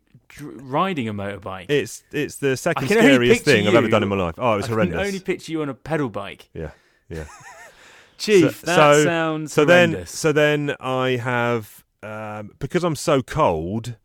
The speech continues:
Speaker 2: um, I'm now breathing really heavily, and my interior visor is just steaming up. So you have to
Speaker 1: Ah,
Speaker 2: lift the
Speaker 1: that's a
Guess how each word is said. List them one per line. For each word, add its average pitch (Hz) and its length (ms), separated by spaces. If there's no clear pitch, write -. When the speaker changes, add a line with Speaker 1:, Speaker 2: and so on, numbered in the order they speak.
Speaker 2:
um, 101 400
I'm 110 160
now 123 140
breathing 107 480
really 107 260
heavily, 92 580
and 98 400
my 107 160
interior 123 720
visor 95 380
is 90 140
just - 160
steaming 95 380
up. - 220
So 110 120
you 101 100
have 113 260
to 113 200
Speaker 1:
Ah, - 180
Speaker 2:
lift 143 200
the 131 60
Speaker 1:
that's 120 100
a 135 60